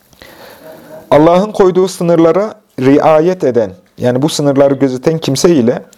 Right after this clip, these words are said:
o sınırların içine düşen, yağcılık ve riyakarlık yaparak Müslüman geçinen kimselerin benzeri bir gemi halkının benzeri gibidir. Onların bir kısmı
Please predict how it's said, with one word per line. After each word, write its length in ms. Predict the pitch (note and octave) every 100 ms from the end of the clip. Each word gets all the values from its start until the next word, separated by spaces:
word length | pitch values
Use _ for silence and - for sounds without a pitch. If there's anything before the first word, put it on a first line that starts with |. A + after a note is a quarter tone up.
| _ _ _ _ _ -
o 40 | F3
sınırların 680 | F3+ E3+ E3+ D#3+ E3 G3 -
içine 380 | - - D3+ D#3
düşen, 320 | B2+ C3 A#2 - _ _ _ _ -
yağcılık 560 | C3 C#3+ D3+ F#3 -
ve 140 | D3 A#2+
riyakarlık 640 | C#3 C#3+ D#3+ D3 - -
yaparak 520 | C#3 C3+ A2+ G2 - -
Müslüman 520 | A#2+ - D3 D#3+ F3+
geçinen 360 | C#3 C3 C3 A#2+
kimselerin 680 | - C#3 D3 B2 A#2+ A#2 A2+
benzeri 520 | D3+ C3 C3 C#3+ G#3 - - - _ _ -
bir 100 | D3
gemi 280 | C#3+ D#3 F3+
halkının 540 | D#3 D3 E3 D#3+ D#3
benzeri 380 | C#3+ C3 C#3+ C3+
gibidir. 480 | A#2 F#2+ E2+ - - _ _ - - - - _ C#3+
Onların 420 | D#3+ F#3 F#3+ F#3
bir 120 | G#3
kısmı 460 | G3+ F3+ - F#3+